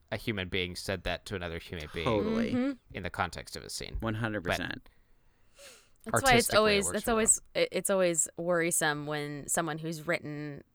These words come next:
Speaker 3: a book or a novel is then also writing the screenplay.
Speaker 2: Yeah.
Speaker 1: Yeah.
Speaker 3: Unless that's, unless that's also something that they, they do, you know?
Speaker 1: Right.
Speaker 2: Sure.
Speaker 3: You can, you can tell <laughs> a lot of times. You're like, "Ah, I think the original writer wrote this," 'cause they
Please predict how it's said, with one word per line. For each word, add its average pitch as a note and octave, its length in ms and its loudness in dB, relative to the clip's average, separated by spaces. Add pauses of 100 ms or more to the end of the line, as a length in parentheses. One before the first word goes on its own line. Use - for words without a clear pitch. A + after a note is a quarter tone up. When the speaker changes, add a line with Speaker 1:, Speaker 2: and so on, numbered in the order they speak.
(140)
Speaker 3:
a D#3+ 60 -2
book D#3 300 -2
or D#3 80 2
a D3 40 0
novel C#3 580 -2 (440)
is E3 100 -2
then D#3+ 180 -2
also D3+ 360 2
writing E3 320 2
the F3 60 -2
screenplay. F3+ 800 -2
Speaker 2:
Yeah. F#2+ 600 0 (100)
Speaker 1:
Yeah. F#2 160 -2
Speaker 3:
Unless A3+ 320 6
that's, - 360 6
unless D#4 260 4
that's - 220 4
also A#3+ 300 6
something G#3+ 360 0
that F3+ 140 0
they, D#3 300 0 (380)
they D#3+ 140 -2
do, - 360 -10 (200)
you E3 120 -2
know? D3+ 220 -4 (180)
Speaker 1:
Right. G2 160 2
Speaker 2:
Sure. G2+ 160 4
Speaker 3:
You - 60 2
can, F#3+ 220 2
you A#3+ 160 8
can A3 160 0
tell D3+ 420 2 (260)
<laughs> - 260 -8
a B3+ 60 8
lot F#3 180 8
of D#3+ 60 -4
times. D#3 220 -2
You're E3+ 60 -4
like, D#3+ 120 -2 (680)
"Ah, C4+ 680 -8
I B3+ 140 -8
think D4+ 280 -14
the A#3 200 -4
original G3 360 -6
writer D#3+ 500 -2
wrote C3+ 360 -2
this," G3+ 440 2
'cause A#2+ 240 6
they A#2+ 60 2